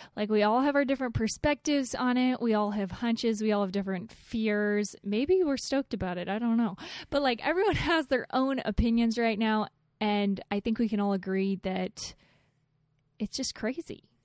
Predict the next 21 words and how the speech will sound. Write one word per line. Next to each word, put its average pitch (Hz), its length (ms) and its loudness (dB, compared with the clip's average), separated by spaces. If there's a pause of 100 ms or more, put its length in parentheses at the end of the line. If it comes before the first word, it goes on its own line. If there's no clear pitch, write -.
(180)
This 240 140 0
is 247 80 0
just, - 320 -4
we 226 160 -2
live 277 180 0
in 285 220 -4
unprecedented 220 1120 -4 (300)
times. - 600 -6
Something 262 540 -2
like 214 460 -2 (360)
the 208 140 -4
coronavirus 208 1300 0 (400)
on 202 220 0
a 190 200 0
worldwide 202 640 -2
scale 190 760 -2 (360)
has 202 260 -2
never 254 400 0
happened 240 380 2
before. 185 460 0 (400)
And 226 500 4